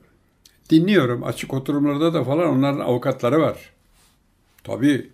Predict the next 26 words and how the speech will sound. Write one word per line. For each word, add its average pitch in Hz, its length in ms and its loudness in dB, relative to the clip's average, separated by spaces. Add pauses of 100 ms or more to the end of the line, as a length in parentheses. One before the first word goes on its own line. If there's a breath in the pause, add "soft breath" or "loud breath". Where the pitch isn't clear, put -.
(380)
yani 123 320 0
avukatlık 123 760 -6
görevi 123 400 0
olarak 107 420 -4
avukatları 107 600 -10
var 101 220 -12
diyorum. - 340 -14 (360 soft breath)
Avukatlığı 120 580 -6
aşağılamak 110 600 -8
için 110 280 -12
değil. 110 220 -8 (280 soft breath)
Yani 139 260 0
savunanları 143 680 2
var 110 120 -2
manasına. 110 760 -12 (1600)
Bakıyorum, 202 640 2 (580 soft breath)
onlar 214 440 4
da 175 160 0
baya 202 400 4
baya 156 340 6
inanmış 185 540 2
gibi 170 200 0
savuruyorlar 254 640 2
onu 180 180 -2
söyledikleri 151 680 0
ya. 208 240 -4